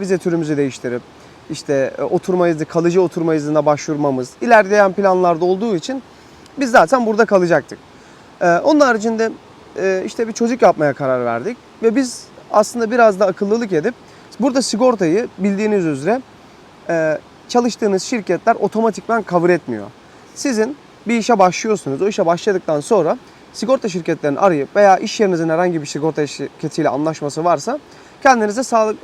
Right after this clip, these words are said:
sağlık sigortası yaptırmanız gerekiyor. Sonra siz kendiniz ödüyorsunuz paycheckinizden ya da kredi kartınızdan.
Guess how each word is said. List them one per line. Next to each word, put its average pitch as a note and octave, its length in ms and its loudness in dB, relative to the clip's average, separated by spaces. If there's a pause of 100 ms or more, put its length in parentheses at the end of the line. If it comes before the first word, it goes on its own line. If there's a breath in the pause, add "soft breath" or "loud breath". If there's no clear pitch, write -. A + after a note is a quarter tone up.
(100)
sağlık A3+ 340 0
sigortası G3 400 0
yaptırmanız E3+ 500 2
gerekiyor. A#2 520 -4
Sonra C4+ 320 -2
siz B3+ 160 -8
kendiniz G#3 420 4
ödüyorsunuz B2 420 -2
paycheckinizden A#2 720 -4
ya D3 160 -4
da D#3+ 60 -2
kredi C3+ 240 -2
kartınızdan. A2+ 540 -8